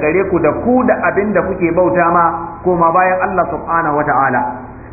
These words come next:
"Innakum wa ma ta'buduna min dunillahi hasabu jahannama antum laha waridun." Da ku da abin da kuke bauta ma koma bayan Allah subhanahu wa ta'ala duka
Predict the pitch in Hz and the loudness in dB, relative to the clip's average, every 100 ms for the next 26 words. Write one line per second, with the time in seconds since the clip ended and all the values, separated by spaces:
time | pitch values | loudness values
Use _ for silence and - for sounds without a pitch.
0 | - 170 175 220 208 190 185 202 202 185 | -6 -4 0 -2 -2 -2 2 2 2 0
1 | 170 170 202 190 175 170 196 202 185 175 | 0 0 0 2 0 2 2 2 2 2
2 | 190 175 165 170 214 208 175 170 165 165 | 2 2 0 0 0 0 2 2 2 2
3 | 185 180 165 160 214 214 208 170 170 185 | 0 0 0 0 0 -2 0 0 2 2
4 | 160 156 156 147 156 135 - - - 123 | 4 4 4 4 2 0 -2 -12 -14 -2
5 | 165 180 247 254 240 196 190 214 202 202 | 0 2 0 2 2 2 0 0 -2 -2
6 | 180 175 190 185 185 170 170 - - - | 0 2 2 2 2 4 2 0 -8 -14
7 | - 175 185 180 170 196 202 202 208 214 | -6 0 2 4 2 2 2 0 -2 0
8 | 190 175 160 - 196 185 170 180 175 151 | 0 0 -4 -2 0 0 2 2 2 2
9 | 165 175 - | 0 0 0